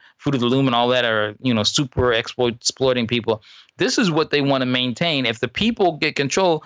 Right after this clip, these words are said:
they're not gonna want that kind of relationship. They're gonna be talking about something that's in the benefit of the mass of the people, redistribution of land and, and fair wages and living wages and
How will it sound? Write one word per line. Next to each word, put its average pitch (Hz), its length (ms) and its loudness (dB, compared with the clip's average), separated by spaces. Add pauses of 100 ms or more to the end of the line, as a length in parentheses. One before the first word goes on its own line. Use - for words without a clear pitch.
(120)
they're 180 100 -2
not 214 160 -2
gonna 190 180 2
want 226 200 0
that 120 160 -2
kind 110 160 0
of 101 80 -2
relationship. 104 580 -4 (280)
They're 156 100 0
gonna 180 180 0
be 160 140 -4
talking 156 400 -2
about 160 240 -2
something 147 420 2
that's 135 160 0
in 139 80 0
the 135 80 2
benefit 131 480 -2
of 127 80 -2
the 120 60 -2
mass 123 280 0
of 143 60 0
the 123 60 -2
people, 135 340 -2
redistribution 131 800 0
of 110 160 -2
land 139 420 0
and, 98 140 -2 (260)
and 107 160 -2
fair 147 360 2
wages 147 720 2
and 110 100 -2
living 143 400 0
wages 143 500 0
and 110 200 -2